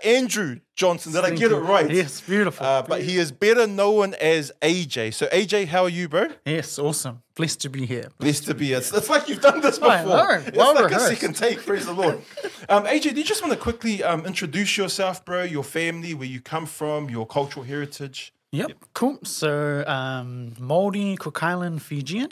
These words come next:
Speaker 2: and, um, yeah, mum and dad. So dad's from Fiji slash she's Māori, and mum's Cook Island. Um, born and raised in Auckland, grew up in Morningside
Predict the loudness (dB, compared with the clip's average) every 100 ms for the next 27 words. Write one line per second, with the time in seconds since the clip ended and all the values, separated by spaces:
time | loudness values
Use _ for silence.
0 | -12 _ _ -20 -16 -12 -10 -8 -10 -10
1 | -8 -6 -6 -8 -12 -16 -12 -10 -10 -6
2 | -4 -4 0 0 2 -4 -6 -4 -4 -6
3 | -6 -6 -6 -10 -14 -20 _ _ _ _
4 | -20 -10 -10 -8 -6 -6 -6 -8 -8 -8
5 | -8 -10 -10 -10 -6 -4 -4 -6 -8 -8
6 | -6 -8 -8 -10 -12 -6 -6 -6 -10 -14
7 | -18 -18 -20 -8 -4 -4 -4 -6 2 2
8 | 2 -2 -2 -2 -6 -4 -4 -4 -6 -6
9 | -4 -2 -4 -6 -8 -8 -4 -2 -2 -6
10 | -6 -4 -4 -4 -6 -6 -4